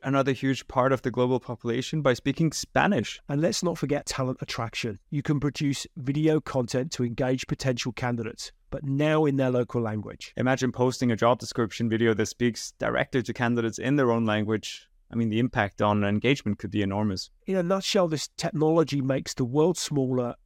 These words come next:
Speaker 2: and our work more effective. It's like supercharging your H R toolkit.
Speaker 1: Do you know what's crazy? I mean, trying to figure out what's real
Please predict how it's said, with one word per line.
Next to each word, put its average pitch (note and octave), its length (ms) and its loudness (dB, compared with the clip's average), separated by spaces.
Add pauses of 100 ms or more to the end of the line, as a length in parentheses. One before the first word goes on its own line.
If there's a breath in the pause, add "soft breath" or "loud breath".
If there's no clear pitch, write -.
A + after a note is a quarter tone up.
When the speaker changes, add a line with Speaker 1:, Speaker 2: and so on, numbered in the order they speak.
(100)
Speaker 2:
and B2+ 360 -2 (120)
our C#3 180 0
work C3 320 2
more A#2+ 240 0
effective. A#2 640 -6
It's - 220 -2
like C#3 140 0
supercharging C#3 880 0
your B2 200 0
H B2+ 220 -2
R A#2+ 120 -2
toolkit. - 540 -6 (200)
Speaker 1:
Do G#2 100 -2
you A#2 40 4
know A#2+ 160 4
what's C#3+ 220 2
crazy? F3 560 0 (200)
I A#2+ 100 0
mean, B2 140 4
trying C#3+ 300 0
to C#3 100 -4
figure A#2+ 380 2
out B2 100 4
what's A#2 300 -4
real A2 500 0